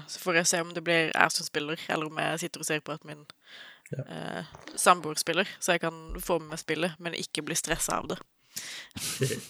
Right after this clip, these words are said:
Speaker 2: Det gikk, altså, eh, jeg hadde typ, ja, si jeg hadde,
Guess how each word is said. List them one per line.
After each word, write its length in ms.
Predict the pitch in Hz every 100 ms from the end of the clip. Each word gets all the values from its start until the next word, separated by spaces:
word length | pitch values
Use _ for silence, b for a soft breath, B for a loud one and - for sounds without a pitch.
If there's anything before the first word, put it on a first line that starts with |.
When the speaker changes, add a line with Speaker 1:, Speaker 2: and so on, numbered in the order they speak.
| - _ _ - - _ - -
Speaker 2:
Det 80 | 127
gikk, 640 | 120 117 117 - - -
altså, 400 | 127 117 120 113 B B B B B -
eh, 960 | 107 107 107 104 104 104 104 104 101 98 b b b b b b - - - - - -
jeg 80 | 117
hadde 240 | 113 107 113 113 110 107
typ, 220 | - 101 - _ _ _ B B B B B B B B B B B B B B
ja, 80 | - -
si 140 | 104
jeg 100 | 98
hadde, 220 | 98 95